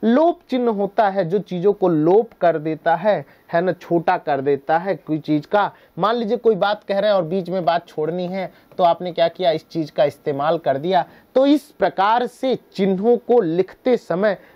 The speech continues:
जो महत्वपूर्ण चिन्ह है वो याद कर लीजिए, इसका जो चिन्ह संदेश है उसको याद कर लीजिए। पूर्ण विराम, इसका चिन्ह कैसा होता है, अर्ध विराम, अल्प विराम, प्रश्नवाचक,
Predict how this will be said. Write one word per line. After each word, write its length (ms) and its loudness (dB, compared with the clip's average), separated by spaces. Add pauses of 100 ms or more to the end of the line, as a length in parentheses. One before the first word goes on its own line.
जो 180 2
महत्वपूर्ण 880 0
चिन्ह 340 -4
है 240 -4 (220)
वो 100 4
याद 480 4
कर 180 0
लीजिए, 420 2 (200)
इसका 340 0
जो 160 -2 (360)
चिन्ह 260 2
संदेश 640 0
है 120 2
उसको 300 0
याद 220 2 (100)
कर 60 -2
लीजिए। 380 2 (300)
पूर्ण 240 4
विराम, 420 0 (260)
इसका 360 -2
चिन्ह 280 -2
कैसा 340 2
होता 340 -2
है, 260 -2 (100)
अर्ध 240 0
विराम, 420 0 (160)
अल्प 280 0
विराम, 420 2
प्रश्नवाचक, 840 -4